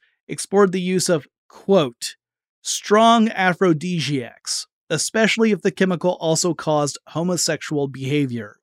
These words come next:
end quote. Now, the media ran with this and began to reference the whole idea as a quote-unquote gay bomb. Now, there's no real need to dive into how awful all of this is,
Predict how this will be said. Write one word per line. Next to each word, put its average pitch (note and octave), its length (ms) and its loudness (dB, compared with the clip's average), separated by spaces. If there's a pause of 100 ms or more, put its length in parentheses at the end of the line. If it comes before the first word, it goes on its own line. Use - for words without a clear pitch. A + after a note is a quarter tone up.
(100)
end C#3+ 200 -6
quote. - 380 -12 (600)
Now, F3+ 140 4
the G3 100 6
media B3 400 6
ran F3+ 300 6
with D3 120 2
this C#3+ 380 -2 (400)
and E3 160 0
began F3 340 4
to D#3+ 100 -2
reference E3 640 0
the D3 360 2 (120)
whole E3 580 2
idea D3 500 0
as C#3 280 -4
a C3 200 -4
quote-unquote D3 600 -2 (260)
gay C#3+ 380 0
bomb. A2 600 -12 (760)
Now, F3+ 140 2
there's G3 200 4
no D#4+ 160 4
real A3+ 280 8
need F#3 340 4
to E3+ 60 2
dive D3 400 2
into D#3+ 280 2
how C3+ 420 -2 (640)
awful E3+ 640 6
all F#3 200 6
of G#3+ 120 4
this A3+ 200 6
is, A3+ 340 6